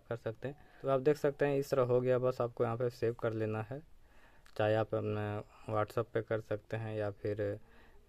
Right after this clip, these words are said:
अपना ड्राइव में, Google Drive पे कर सकते हैं। तो देख सकते हैं ये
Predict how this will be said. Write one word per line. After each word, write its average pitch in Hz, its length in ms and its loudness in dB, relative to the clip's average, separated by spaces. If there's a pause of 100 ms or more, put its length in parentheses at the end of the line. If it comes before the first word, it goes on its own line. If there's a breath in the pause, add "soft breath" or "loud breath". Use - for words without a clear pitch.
अपना 104 540 -8
ड्राइव 107 380 0
में, 107 160 -4
Google 107 240 -2
Drive 104 200 0
पे - 240 -8
कर 107 140 -6
सकते - 320 -8
हैं। 104 60 -6
तो 107 100 -4
देख 107 120 -4
सकते 110 260 -6
हैं 104 60 -4
ये 127 140 -6